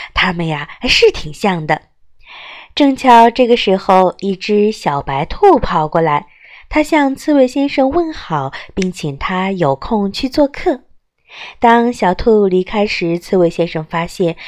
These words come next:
有三颗小苍耳籽已经把自己的小刺勾在了小白兔的毛发上，并快乐地唱起了歌：“小苍耳骑白马，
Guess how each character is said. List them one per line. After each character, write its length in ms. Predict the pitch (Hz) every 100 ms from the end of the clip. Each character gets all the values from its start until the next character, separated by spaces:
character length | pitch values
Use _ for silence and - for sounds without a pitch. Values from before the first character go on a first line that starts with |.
| - -
有 300 | 190 175 165
三 280 | - 330
颗 280 | 339 - 349 339 -
小 280 | - 185 147
苍 220 | - 330
耳 180 | 294 302
籽 380 | - - 156 - _
已 200 | 226 202
经 240 | 185 330 349
把 220 | 196 175
自 240 | - 269
己 140 | 240 156
的 120 | 233
小 300 | - 160 139
刺 320 | - - 269 - -
勾 240 | - 175 180
在 160 | 180
了 140 | 160 160
小 260 | - 151
白 240 | 143 135 151
兔 180 | - 196
的 120 | 160
毛 220 | 151 147
发 300 | - 311 277
上， 300 | - 175 143 - - -
并 160 | - 311
快 320 | - - 349
乐 140 | 311 285
地 140 | 240
唱 260 | - 339 302
起 180 | -
了 120 | 147 160
歌 320 | - 339 359 _ _ - - - -
：“小 300 | - 208 190
苍 320 | - 339 349
耳 440 | 302 190 156 151
骑 300 | - - 285
白 260 | - 226 269
马， 360 | 302 233 -